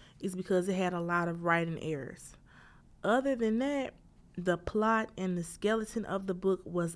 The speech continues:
amazing. Another thing that may have disturbed some people or will disturb you if you haven't gotten the book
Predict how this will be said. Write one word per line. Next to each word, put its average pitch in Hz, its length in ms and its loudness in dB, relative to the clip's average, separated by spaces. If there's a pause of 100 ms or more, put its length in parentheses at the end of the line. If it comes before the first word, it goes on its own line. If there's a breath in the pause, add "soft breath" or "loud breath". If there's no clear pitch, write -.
amazing. 170 760 -2 (920 soft breath)
Another 220 380 2
thing 233 580 0
that 180 260 0
may 180 580 2
have 208 260 0
disturbed 175 500 0
some 196 220 -2
people 190 580 -6
or 170 240 -4
will 185 400 4
disturb 196 420 -2
you 185 120 -6
if 170 200 -4
you 170 60 -4
haven't 185 440 -2
gotten 214 240 -2
the 226 40 -2
book 226 360 2